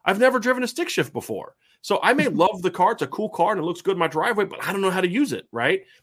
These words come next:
Speaker 1: So until Jimbo learns how to use that kind of quarterback, he needs to stop recruiting him. And, and recruit more kids like this, because Max Johnson, I think, can run this offense, in my opinion.
Speaker 2: M-, maybe it, maybe it's the, uh,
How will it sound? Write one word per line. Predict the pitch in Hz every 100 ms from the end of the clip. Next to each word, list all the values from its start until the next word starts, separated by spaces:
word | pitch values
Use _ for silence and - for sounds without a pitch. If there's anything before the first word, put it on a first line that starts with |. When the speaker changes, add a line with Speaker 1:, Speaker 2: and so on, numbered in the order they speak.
| _
Speaker 1:
So | - 156
until | 135 247
Jimbo | 208 160 226 190
learns | 143 160 180
how | 175
to | 131
use | 113 156 165
that | 151
kind | 160 139
of |
quarterback, | - 214 156 120
he | -
needs | 190 269
to |
stop | 139 175 202 -
recruiting | - 175 95
him. | - _ _ _ _ _ _ _
And, | 135 135 -
and | 135
recruit | 127 - 208
more | 185 175
kids | - 156
like | 147 117
this, | 139 110 -
because | 117 123 120
Max | 202 226
Johnson, | - 175 170 135
I | 123
think, | 123 117
can | 113
run | 117 107
this | 98
offense, | 85 65 - - - -
in | 110
my | 65
opinion. | - - _ _ _ _ 131
Speaker 2:
M-, | -
maybe | 160 165 165
it, | 156
maybe | 160 160 165
it's | 165 -
the, | 147 135
uh, | 127 123 120